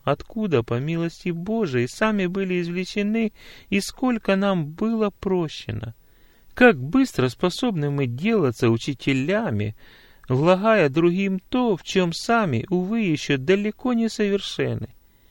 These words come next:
Ведь можно брать на себя что-то, на что не имеешь морального права, и учить других истине, которая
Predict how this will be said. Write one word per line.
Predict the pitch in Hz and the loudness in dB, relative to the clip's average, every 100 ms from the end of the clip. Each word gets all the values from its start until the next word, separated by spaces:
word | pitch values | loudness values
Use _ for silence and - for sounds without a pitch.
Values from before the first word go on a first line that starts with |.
| - - - - | -20 -20 -18 0
Ведь | 156 175 | 0 2
можно | 202 226 208 175 151 | 0 0 0 0 0
брать | 160 196 208 | 0 0 -2
на | 147 156 | -4 -4
себя | - 143 170 156 | -4 -2 0 -2
что-то, | - - 196 208 - 117 - - - 127 | -4 -6 -4 -4 -4 -6 -8 -20 -12 0
на | 160 | 0
что | - - 220 | 0 0 2
не | 202 202 | 2 0
имеешь | 208 226 220 - | 0 0 0 -2
морального | 139 165 180 175 170 165 | -2 0 0 -2 -4 -6
права, | - 165 143 113 117 - - - - - | -4 -4 -2 -6 -8 -14 -20 -20 -20 -4
и | 165 185 | 0 0
учить | 185 - 240 | 0 0 0
других | 262 214 220 220 - | 0 0 0 -2 -4
истине, | 208 226 233 - 107 104 113 | -4 -2 -2 -4 -2 -2 -4
которая | - 156 214 214 208 190 | -4 -4 0 2 2 0